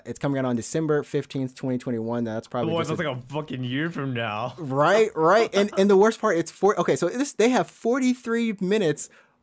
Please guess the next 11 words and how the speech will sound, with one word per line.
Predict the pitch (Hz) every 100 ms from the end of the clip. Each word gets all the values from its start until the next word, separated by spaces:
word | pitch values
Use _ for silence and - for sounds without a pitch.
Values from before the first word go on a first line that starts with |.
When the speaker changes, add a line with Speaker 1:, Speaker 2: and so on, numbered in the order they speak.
| _ -
Speaker 1:
of | 170 160 -
Tales | - 208 214 208 196 -
opening | 175 190 190 180 175
movies. | 165 185 131 98 104 - _ _ _ _ -
Speaker 2:
That's, |
Speaker 1:
Forty-three | - 233 247 240 233 - 202 214 214 202 -
Speaker 2:
I | 147
mean, | 185
well, | 190
they, | 127
Speaker 1:
minutes. | 123